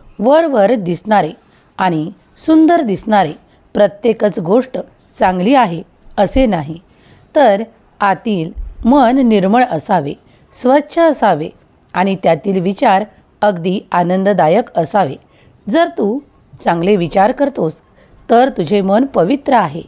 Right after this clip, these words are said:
बाळा, मी तुझ्यावर प्रेम करतो आणि तुझ्यावर आनंदाचा वर्षाव करण्यासाठी आज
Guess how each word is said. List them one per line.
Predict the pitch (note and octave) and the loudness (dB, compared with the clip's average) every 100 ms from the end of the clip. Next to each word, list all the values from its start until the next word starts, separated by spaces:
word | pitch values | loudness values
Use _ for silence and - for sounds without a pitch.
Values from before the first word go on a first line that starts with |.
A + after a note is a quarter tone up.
| - _ _ _ - | -20 _ _ _ -2
बाळा, | E3 F#3 F#3+ A#3 - _ _ - | 2 4 2 0 -6 _ _ 0
मी | C#4+ D4+ | 0 2
तुझ्यावर | A#3 D4+ D4+ G#3 - - _ _ - | 0 2 2 0 -2 -8 _ _ -2
प्रेम | A#3 D4 D4+ | 2 2 -2
करतो | C#3+ D#3 - - _ _ _ _ | -6 -10 -12 -18 _ _ _ _
आणि | F#3 G3 | -2 -2
तुझ्यावर | E3+ D#3 D3 A3 D3 - - _ - | -2 -4 -2 -2 -2 -6 -14 _ -2
आनंदाचा | F3+ F3 E3 D#3 F#3 F3+ | -2 0 0 0 0 0
वर्षाव | E3 D#3 A#3 F#3+ F#3+ _ _ - | 0 0 0 0 -2 _ _ -2
करण्यासाठी | C4 D4+ F4 D#4 G3 G#3 E3 - - - | 2 2 0 -2 -2 -4 -8 -14 -18 -4
आज | F3 | 0